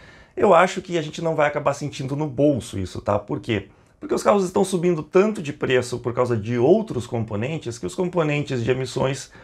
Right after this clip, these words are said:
ou melhor, os componentes que são afetados devido às novas emi-, regras de emissões, não vão pesar tanto assim nessa conta.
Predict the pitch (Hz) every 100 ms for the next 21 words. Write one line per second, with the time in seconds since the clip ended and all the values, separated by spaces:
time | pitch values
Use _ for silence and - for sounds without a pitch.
0 | - 127 127 127 117 110 113 131 123 127
1 | - 127 135 131 127 135 - 113 117 101
2 | 113 113 104 101 117 147 135 135 117 104
3 | 104 117 113 127 147 147 151 - - -
4 | - _ 165 165 165 170 175 147 156 -
5 | - 165 156 147 135 135 131 123 - 113
6 | 101 -